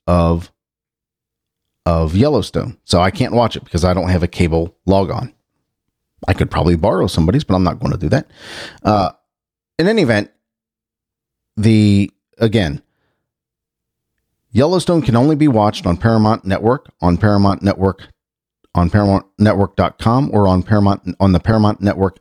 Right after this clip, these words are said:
app, for which viewers need a cable logon. Another and equally inconvenient option is to buy episodes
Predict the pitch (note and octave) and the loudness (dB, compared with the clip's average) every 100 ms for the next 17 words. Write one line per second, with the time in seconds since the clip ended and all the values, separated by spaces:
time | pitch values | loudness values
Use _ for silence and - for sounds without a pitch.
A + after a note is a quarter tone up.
0 | - A#2+ A2 - F2+ E2+ - - _ E2+ | -4 -2 -2 -2 -2 -2 -6 -12 _ -2
1 | F2+ F#2+ G2+ F#2 F2+ - E2+ F2 - D#2 | 2 2 2 2 0 0 -2 -2 -2 -2
2 | E2+ F2 A2 G#2 D2+ C#3 _ _ - F#2+ | -2 -2 -2 -2 -6 -10 _ _ -4 0
3 | A#2+ F3+ F3 A#2+ A#2 - G3+ G#3 A#3 F#3 | 2 2 2 2 0 0 -2 0 0 0
4 | F#3 F3 A3 A#3+ F3+ A2+ G2+ F#2+ - E2+ | 0 -2 0 0 0 2 2 2 0 -2
5 | E2+ - C#3 E3 _ _ _ _ _ _ | -2 -2 -2 -2 _ _ _ _ _ _
6 | G#2+ G#2 - G#2 E2+ A#2+ E3+ G3+ G2+ - | 0 0 0 -2 0 -2 0 0 0 -2
7 | F#2+ G2+ G2 | 0 0 0